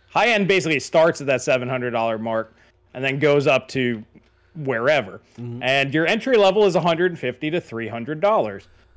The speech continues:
Speaker 1: That in, in the real world, th-, those are where things are gonna land, even without crypto being a problem. Obviously, they're higher than that right now, but I th-, I'm pretty sure that's about where that they would settle,
Speaker 2: Mm.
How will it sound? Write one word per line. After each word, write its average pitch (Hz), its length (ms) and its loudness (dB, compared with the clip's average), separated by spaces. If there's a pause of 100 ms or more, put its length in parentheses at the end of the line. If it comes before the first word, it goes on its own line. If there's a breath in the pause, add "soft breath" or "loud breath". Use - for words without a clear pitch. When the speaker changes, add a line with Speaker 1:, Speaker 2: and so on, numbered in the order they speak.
Speaker 1:
That 147 160 2
in, 170 180 -8 (200)
in 185 160 2
the 185 80 4
real 190 280 6
world, 165 360 4
th-, 160 200 4
those 175 240 2
are 185 80 6
where 156 280 2
things 147 240 -4
are 147 60 -4
gonna 131 160 -4
land, 120 340 -4 (360 soft breath)
even 185 320 2
without 143 320 2
crypto 127 360 -4
being 110 240 -6
a 98 40 -8
problem. 101 320 -6
Obviously, 131 440 0
they're 110 100 -4
higher 123 300 0
than 110 160 -6
that 107 240 -4
right 110 160 -6
now, 110 160 -4
but 135 160 0
I 139 80 2
th-, - 220 -10
I'm 131 100 -6
pretty 156 180 -2
sure 147 140 0
that's 127 180 0
about 110 260 -2
where 113 140 -6
that 107 160 -6
they 113 140 -6
would 113 200 -6
settle, 175 440 2
Speaker 2:
Mm. 120 240 -12